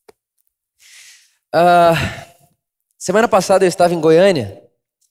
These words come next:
minha esposa é de lá, e a gente foi passar, ah, o fim do ano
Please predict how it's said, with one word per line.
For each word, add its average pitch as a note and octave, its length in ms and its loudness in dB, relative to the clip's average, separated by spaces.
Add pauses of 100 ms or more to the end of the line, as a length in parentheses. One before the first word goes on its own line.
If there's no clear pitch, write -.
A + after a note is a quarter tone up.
(460)
minha C3+ 120 -8
esposa C3 320 -6
é - 20 -6
de A#2+ 140 -6
lá, D3 580 -2
e F2+ 80 -16
a A#2 60 -12
gente B2+ 180 -18
foi C3 140 -10
passar, A#2+ 680 -6 (760)
ah, A2+ 200 -6
o A2+ 60 -6
fim C3 220 -14
do B2 120 -6
ano B2 560 -8